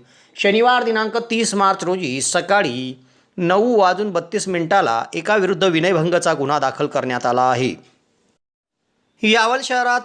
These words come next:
फैजपूर रस्त्यालगत विस्तारित भाग आहे. या विस्तारित भागात एक एकोणचाळीस वर्षीय महिला राहते. या महिलेचा बिस्मिल्ला रहमान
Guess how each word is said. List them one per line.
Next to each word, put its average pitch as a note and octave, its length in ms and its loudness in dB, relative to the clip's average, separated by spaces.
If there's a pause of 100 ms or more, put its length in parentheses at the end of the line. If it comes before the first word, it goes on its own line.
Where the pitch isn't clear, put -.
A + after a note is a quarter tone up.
फैजपूर A3 320 -2
रस्त्यालगत G3+ 720 2
विस्तारित F3+ 420 -2
भाग D3+ 280 0
आहे. C#3 340 -2
या C#3+ 100 -4
विस्तारित D3+ 400 -4
भागात C#3 440 0
एक D3+ 80 -8
एकोणचाळीस E3 500 -2
वर्षीय E3+ 300 -2
महिला C#3+ 340 0
राहते. C#3 520 -2 (360)
या G3 200 2
महिलेचा F#3 680 -2 (480)
बिस्मिल्ला A3 600 0
रहमान F#3+ 440 0